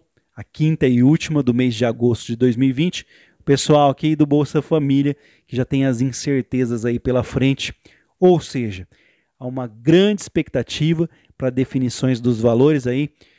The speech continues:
nos próximos dias. Daí a necessidade de você ser inscrito aqui no canal e ativar o sininho das notificações para receber os vídeos. No momento, está sendo avaliado aí eventuais consequências políticas na popularidade do presidente da República,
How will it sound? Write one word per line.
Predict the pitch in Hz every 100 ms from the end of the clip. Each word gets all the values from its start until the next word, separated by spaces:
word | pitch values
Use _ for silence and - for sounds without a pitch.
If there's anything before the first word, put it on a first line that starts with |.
| _ -
nos | 127
próximos | - 139 135 - 156 127
dias. | 117 147 151 120 98
Daí | 120 127
a | 143
necessidade | 143 151 - 135 147
de | 151
você | 151 160
ser | -
inscrito | 156 139 160 170
aqui | 165
no | 170
canal | 175 151 160
e |
ativar | 160 - 127 139
o | 156
sininho | - 165 165
das | 165
notificações | 156 156 170 165 156 - 135
para | - 131
receber | - 139 143
os | 151
vídeos. | 123 131 117 - _ _ - _ _ _
No | 127
momento, | 131 135 143 175 - _ _ _
está | 123 127
sendo | - 143 135
avaliado | 123 135 131 120 123 127 120
aí | 117 135 147 _ _ _ -
eventuais | 113 120 131 127 127 - - -
consequências | 165 175 - - 135 147 147 - 139 -
políticas | - 170 170 160 190 - - 170 120
na | 123 127
popularidade | 120 - 156 156 131 120 123 117 113
do | 117
presidente | 123 113 104 107 113 -
da |
República, | 131 143 - 185 202 -